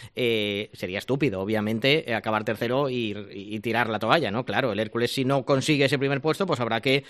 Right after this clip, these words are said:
apretar los dientes y salir vía playoff. Que al final lo que importa es que el año que viene el Hércules esté en Primera Nacional.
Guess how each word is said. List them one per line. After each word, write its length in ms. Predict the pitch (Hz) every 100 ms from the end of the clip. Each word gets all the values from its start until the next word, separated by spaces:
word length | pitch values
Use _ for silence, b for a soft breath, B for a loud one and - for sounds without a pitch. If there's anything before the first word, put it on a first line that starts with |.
| B -
apretar 400 | 120 120 127 135
los 140 | 127
dientes 280 | 139 143 160
y 80 | 143
salir 300 | 127 123 123
vía 220 | 139 127
playoff. 380 | 110 107 104 - -
Que 240 | 156 135
al 140 | 131 131
final 420 | 147 165 185 180
lo 120 | 151
que 80 | 147
importa 460 | 139 151 143 170 170
es 120 | 131
que 60 | 135
el 60 |
año 100 | 131
que 80 | 131
viene 140 | 127 131
el 40 |
Hércules 200 | 147 127
esté 160 | 120 123
en 80 |
Primera 260 | 110 117 120
Nacional. 460 | 113 - 113 143